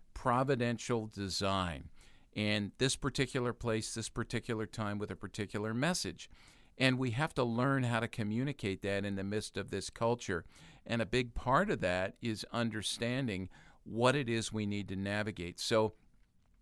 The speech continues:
I'm trying with the culture piece, and this is what y-, y-,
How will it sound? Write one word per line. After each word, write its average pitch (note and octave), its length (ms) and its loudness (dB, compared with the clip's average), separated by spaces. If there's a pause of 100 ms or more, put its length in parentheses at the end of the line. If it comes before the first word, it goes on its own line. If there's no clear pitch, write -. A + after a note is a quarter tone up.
(120)
I'm A#2+ 160 2
trying C#3 640 4
with A2+ 140 -2
the G#2 80 -4
culture F#3 420 2
piece, F#2+ 480 -4 (400)
and A#2 160 0
this C#3+ 160 0
is B2+ 160 -2
what A#2 320 2
y-, G#2 80 -12 (100)
y-, G2 180 -14